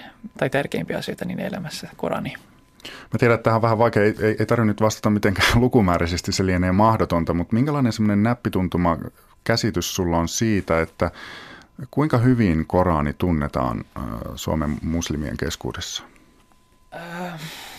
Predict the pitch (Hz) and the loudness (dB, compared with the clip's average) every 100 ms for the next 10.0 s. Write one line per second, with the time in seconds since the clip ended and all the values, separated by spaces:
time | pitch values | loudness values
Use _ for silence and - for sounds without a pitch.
0 | - - - - 160 170 190 175 170 - | -20 -20 -20 -18 -14 -4 2 2 0 -4
1 | 143 156 - 185 196 202 175 156 175 160 | -14 -14 -6 2 4 4 4 4 4 4
2 | 143 - 131 143 131 127 123 123 117 113 | 2 0 2 4 4 2 2 2 4 4
3 | 123 135 147 143 - 202 175 - - _ | 0 -4 -10 -16 -14 -14 -14 -16 -20 _
4 | _ - - - - 135 - - - 123 | _ -12 -12 -6 0 0 -2 -6 -2 0
5 | - - - 110 127 - - - - - | 0 -2 -2 -2 -4 -6 -8 -8 -8 -10
6 | - - - - - - - 165 147 - | -10 -6 -4 -2 0 -2 -4 -4 -4 -6
7 | - - - - - - - 135 - 151 | -8 -10 -14 -16 -18 -6 0 0 0 2
8 | 139 139 139 - 135 135 - 123 123 - | 2 2 0 0 2 0 0 0 0 -2
9 | 131 - - - - - - 135 123 120 | -6 -6 -20 -20 -20 -20 -4 0 2 0